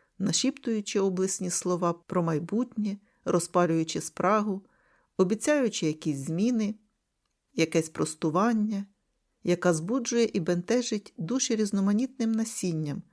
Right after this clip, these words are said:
що замість трояндами розквітнути, проростає частіше цупким полином.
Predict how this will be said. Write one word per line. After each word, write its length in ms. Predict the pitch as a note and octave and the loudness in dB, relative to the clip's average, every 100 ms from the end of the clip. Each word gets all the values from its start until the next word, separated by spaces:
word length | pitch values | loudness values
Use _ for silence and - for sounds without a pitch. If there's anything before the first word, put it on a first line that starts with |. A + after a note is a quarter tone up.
| _ _ _ _ _ | _ _ _ _ _
що 220 | - F#3 | -2 0
замість 320 | F#3+ F#3+ F3+ | 2 0 -2
трояндами 600 | - F3+ A3 C4+ G#3 F3+ | -2 2 4 4 2 2
розквітнути, 840 | E3 E3 - D#3+ D#3 F#3 - - E3+ _ _ _ | 0 -4 -4 -4 -4 -4 -8 -8 -12 _ _ _
проростає 680 | - F3 D3+ D#3 - C4 B3+ | 0 2 2 -2 -2 0 0
частіше 640 | B3 G#3 - - F#3+ - D3+ | -2 -6 -6 -6 -4 -2 -4
цупким 500 | - - - - A3 | -4 -6 -2 0 2
полином. 640 | G#3+ G3 F3 D3+ E3 D#3+ | 2 0 2 0 -2 -6